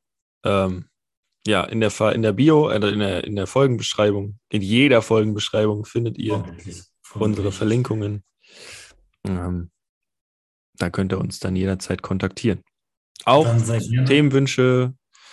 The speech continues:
Speaker 1: und, ähm, falls ihr irgendjemanden kennt, den ihr unbedingt mal hier in dieser Folge haben wollt, auch da gerne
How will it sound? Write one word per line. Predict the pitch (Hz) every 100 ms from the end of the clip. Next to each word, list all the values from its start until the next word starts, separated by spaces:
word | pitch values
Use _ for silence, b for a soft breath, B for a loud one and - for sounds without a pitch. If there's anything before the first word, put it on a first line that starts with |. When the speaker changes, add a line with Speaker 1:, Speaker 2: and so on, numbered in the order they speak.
| b b _ _
Speaker 1:
und, | 107 110 107 98 -
ähm, | 104 98 98 98
falls | 104 104 -
ihr | 113 104 -
irgendjemanden | 156 156 127 135 123
kennt, | 123 135 127
den | 120
ihr | 120 -
unbedingt | 143 123 123 -
mal | 110
hier | 107 120 117
in | 110
dieser | 107 101 101 95 _ -
Folge | 123 123 110
haben | 110 117 101
wollt, | 98 98 - B B B B B B _ -
auch | 107
da | - 113 101
gerne | 110 127 131 117 110